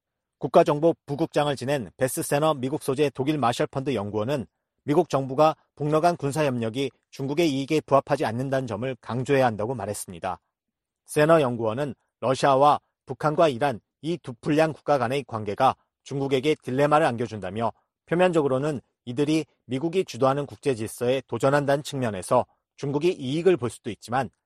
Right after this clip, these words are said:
중국은 북한에 대한 영향력을 유지하기를 원한다고 지적했습니다. 또 중국은 한반도의 불안정이나 한반도에서 전쟁에 휘말리는 것을 원하지 않는다며 러시아의 북한 지원은 분명히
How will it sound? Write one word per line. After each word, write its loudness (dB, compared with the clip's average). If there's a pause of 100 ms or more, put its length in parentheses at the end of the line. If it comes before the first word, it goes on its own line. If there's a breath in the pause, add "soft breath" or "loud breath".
(180)
중국은 4 (280)
북한에 2
대한 2
영향력을 0
유지하기를 -2
원한다고 0
지적했습니다. -8 (920)
또 4 (220)
중국은 2 (220)
한반도의 2
불안정이나 -2 (220)
한반도에서 4 (180)
전쟁에 -2
휘말리는 0
것을 -2
원하지 0
않는다며 -4 (360)
러시아의 4
북한 -2
지원은 -2 (220)
분명히 -2